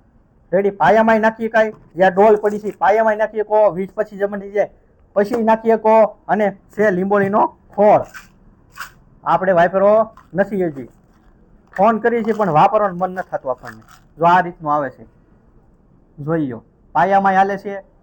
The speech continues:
કાલનું એક ઉદાહરણ લઈ લો, એક ખેડૂત છે એને મગફળીમાં વાપરો હતો પાયામાં,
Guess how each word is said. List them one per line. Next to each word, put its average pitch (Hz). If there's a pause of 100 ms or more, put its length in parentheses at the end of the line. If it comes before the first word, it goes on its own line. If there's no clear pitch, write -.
(320)
કાલનું 190
એક 196
ઉદાહરણ 202
લઈ 214
લો, 190
એક 190
ખેડૂત 196
છે 202
એને 190
મગફળીમાં 190
વાપરો 185
હતો 123 (920)
પાયામાં, 175